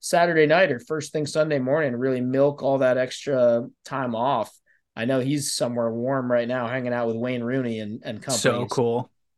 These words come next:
Speaker 1: Um, yeah, but that's the thing. Like, some of these guys have closer to, like, ten days off when it's all said and done. So.
Speaker 2: Yep.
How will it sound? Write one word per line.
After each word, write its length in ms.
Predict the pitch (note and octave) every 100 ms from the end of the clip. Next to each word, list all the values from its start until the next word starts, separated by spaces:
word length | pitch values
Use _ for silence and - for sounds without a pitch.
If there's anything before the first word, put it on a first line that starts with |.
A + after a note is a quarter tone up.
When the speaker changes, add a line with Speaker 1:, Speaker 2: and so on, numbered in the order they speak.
| _ _ _ C3+
Speaker 1:
Um, 800 | A2+ G#2 G2+ F#2 F#2 - - - _ _ _ _
yeah, 260 | C#3 C3+ -
but 200 | G#2+ C3+
that's 220 | C#3+ C#3+
the 80 | -
thing. 240 | D#3 C3
Like, 180 | G#2 -
some 180 | F3+ F3
of 60 |
these 140 | A2+ -
guys 240 | B2 A#2
have 160 | A#2 G2 -
closer 360 | D3+ C#3+ C#3 C3+
to, 80 |
like, 160 | A2+ G2+
ten 260 | - D3+ D#3+
days 340 | G#2 - - -
off 260 | F2+ D#2 -
when 140 | F#2+
it's 100 | F#2
all 140 | F#2+ F2+
said 220 | F#2+ F2+
and 80 | G2
done. 320 | E2 E2 F#2 _
So. 160 | -
Speaker 2:
Yep. 340 | B2+ B2+ -